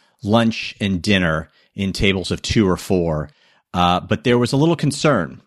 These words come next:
Um, and then on March fourteenth, Saturday, Hoboken, New Jersey was the first city to shut down restaurant operations at midnight. Uh, and that spread nationwide probably within forty-eight or seventy-two hours.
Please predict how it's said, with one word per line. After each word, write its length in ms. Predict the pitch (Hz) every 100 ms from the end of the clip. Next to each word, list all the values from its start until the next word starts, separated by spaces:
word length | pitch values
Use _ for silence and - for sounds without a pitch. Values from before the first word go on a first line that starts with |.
| _ 110
Um, 280 | 107 104 101
and 120 | 117
then 100 | 147
on 100 | 143
March 260 | 147 143 -
fourteenth, 640 | 185 214 - 123 110 110
Saturday, 720 | - 131 143 101 87 85 - _ - -
Hoboken, 400 | 143 143 143 131
New 120 | 123
Jersey 600 | 95 113 113 90 78 -
was 180 | 101 98
the 80 | -
first 320 | - 131 -
city 220 | 135 110
to 100 | -
shut 340 | 104 - 110 -
down 320 | 107 104 104
restaurant 460 | 95 95 - 92 90
operations 580 | 87 90 87 - 87
at 120 | - 80
midnight. 600 | 95 85 80 65 - - _ _ _ _
Uh, 220 | 92 92 107
and 160 | 98
that 160 | 117 127
spread 600 | - - 123 107 92 - - _ _
nationwide 960 | 113 120 123 123 101 101 95 92 85 - -
probably 460 | - 120 101 98
within 440 | 87 82 92 90 85
forty-eight 540 | - 104 92 87 87
or 80 | 85
seventy-two 580 | - 87 85 80 87 82
hours. 480 | 80 78 69 -